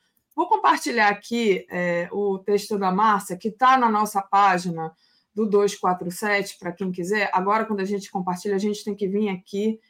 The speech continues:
e mudar o corte. Peraí, tá aqui. É, porque ele a-, automaticamente, é, compartilha no corte anterior. Mas tá aí.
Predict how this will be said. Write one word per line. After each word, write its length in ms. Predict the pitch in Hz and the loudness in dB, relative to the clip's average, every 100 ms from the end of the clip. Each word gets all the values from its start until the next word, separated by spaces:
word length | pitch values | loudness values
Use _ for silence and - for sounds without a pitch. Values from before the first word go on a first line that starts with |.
| _ _ _ | _ _ _
e 80 | 185 | -2
mudar 420 | 202 196 190 196 | 0 0 2 2
o 80 | 196 | 2
corte. 600 | - 175 180 180 175 - | -2 0 2 2 -2 -14
Peraí, 340 | - - - - | -12 -10 -12 -14
tá 80 | - | -20
aqui. 360 | - - - - - _ - | -20 -20 -20 -20 -20 _ -16
É, 200 | 151 - - _ _ _ _ _ | -12 -12 -14 _ _ _ _ _
porque 220 | 175 175 | -10 -2
ele 260 | 190 190 202 | 2 4 2
a-, 280 | - - 185 | 2 2 2
automaticamente, 1400 | - 226 233 220 214 214 190 214 214 233 214 180 165 165 - | 2 2 4 2 2 0 0 0 -2 0 2 2 0 -4 -8
é, 260 | 165 160 160 | -6 -6 -6
compartilha 560 | - 190 190 185 196 | -6 -2 -2 -2 -4
no 180 | 190 185 | -2 -4
corte 340 | 180 185 185 196 | -2 -4 -2 -6
anterior. 480 | 196 214 185 147 165 | -4 -4 -4 -6 -6
Mas 260 | 185 196 | -6 -4
tá 140 | - 233 | 2 4
aí. 460 | 202 208 233 247 | 4 0 -2 -6